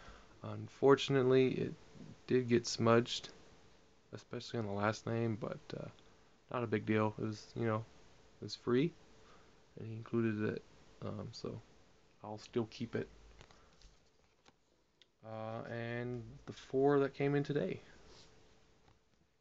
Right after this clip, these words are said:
So, uh, we have two of two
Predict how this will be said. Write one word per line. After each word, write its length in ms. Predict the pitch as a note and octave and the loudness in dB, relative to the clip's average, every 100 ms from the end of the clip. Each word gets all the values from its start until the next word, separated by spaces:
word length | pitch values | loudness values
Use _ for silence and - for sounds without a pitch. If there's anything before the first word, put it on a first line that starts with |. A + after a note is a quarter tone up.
| _ _ _ _ _ _ _ _ | _ _ _ _ _ _ _ _
So, 360 | A2 A2 A2 A2 | -14 -10 -8 -8
uh, 40 | |
we 140 | A2 | -8
have 140 | A#2 A2 | -10 -12
two 200 | - C#3 | -10 -6
of 140 | C3 A2+ | -6 -6
two 400 | - C3+ C3+ | -10 -6 -4